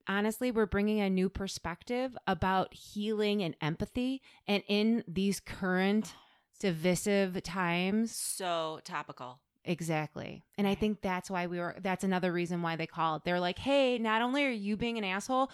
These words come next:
Speaker 1: but also this is relevant today."
Speaker 2: So talk about it and shut
Speaker 1: Mm-hmm.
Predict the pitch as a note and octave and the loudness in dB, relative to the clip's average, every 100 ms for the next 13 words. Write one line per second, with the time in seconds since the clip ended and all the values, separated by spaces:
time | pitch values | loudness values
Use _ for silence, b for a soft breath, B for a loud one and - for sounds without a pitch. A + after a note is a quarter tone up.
0 | B - A#3 B3 C#4+ C4+ B3 A#3 C4 B3 | B -2 2 4 6 6 6 4 2 2
1 | A3+ A#3 A#3 B3 F3+ G#3+ G#3+ G3+ D3+ B2 | 4 6 6 2 -2 -2 0 2 0 -4
2 | - - A#3 G#3+ G#3 G#3 G3 F3 D#3+ D3 | -12 -6 -4 2 4 4 2 2 0 -2
3 | A#3 A#3 A#3 G3+ | -2 0 0 -2